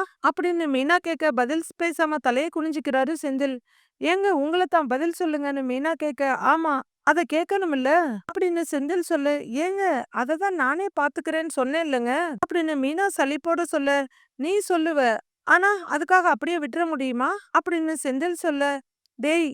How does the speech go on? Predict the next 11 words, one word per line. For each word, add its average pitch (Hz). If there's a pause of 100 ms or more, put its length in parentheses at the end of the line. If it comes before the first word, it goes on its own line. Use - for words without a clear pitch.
(200)
ஏன்டா 302
நீ 320
வேற? 262 (320)
அடுத்த 320
தடவை 392
பிரச்சனை 339
பண்ணா 294
அப்பா 349
பாத்துக்கிறேன்னு 311
தானே 311
சொன்னாரு' 262